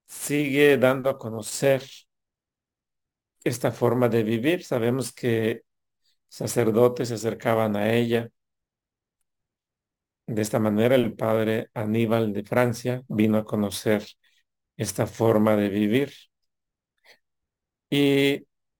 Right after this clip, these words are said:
a través de sus escritos, Luisa Picarreta también enseñaba. Aquí, pues, nos está enseñando, vemos un ejemplo perfecto.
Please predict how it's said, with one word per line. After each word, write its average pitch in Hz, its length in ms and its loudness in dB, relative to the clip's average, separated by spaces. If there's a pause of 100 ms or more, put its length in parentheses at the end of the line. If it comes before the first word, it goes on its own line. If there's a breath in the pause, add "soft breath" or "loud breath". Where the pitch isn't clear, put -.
(180)
a 139 100 0
través 123 340 2
de 160 60 -2
sus 151 220 -4
escritos, 143 600 -2
Luisa 120 240 0
Picarreta 113 600 -2
también 110 360 -2
enseñaba. 127 640 -2
Aquí, 123 220 -4
pues, 113 180 -2
nos 101 140 -2
está 110 180 -8
enseñando, 117 680 0
vemos 107 400 -2
un 113 100 -2
ejemplo 107 500 -4
perfecto. 147 680 -8